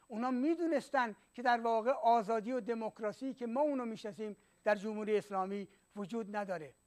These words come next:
ولی کسانی که معتقد بودن باید به پای صندوق‌های رأی رفت، می‌دونستن که با دادن رأی در ایران به نظام جمهوری اسلامی مشروعیت نخواهند داد. تأکید،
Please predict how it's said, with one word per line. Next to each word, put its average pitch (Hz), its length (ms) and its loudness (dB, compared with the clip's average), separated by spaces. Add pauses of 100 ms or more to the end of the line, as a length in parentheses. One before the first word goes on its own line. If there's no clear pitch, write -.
(520)
ولی 190 200 -8
کسانی 277 460 -2
که 262 140 -4
معتقد 233 440 -2
بودن 233 440 -2 (360)
باید 214 520 2
به 196 100 -4
پای 180 360 -6
صندوق‌های 160 840 -8
رأی 135 340 -8
رفت، 160 340 -8 (520)
می‌دونستن 254 640 -2
که 226 120 -4
با 196 240 0
دادن 170 480 -6
رأی 170 560 0 (600)
در 180 120 -2
ایران 190 580 -2 (340)
به 220 140 -4
نظام 208 600 0
جمهوری 190 520 -10
اسلامی 180 580 -10 (280)
مشروعیت 208 880 -2 (300)
نخواهند 220 760 2
داد. 160 220 -4 (480)
تأکید، 220 520 -2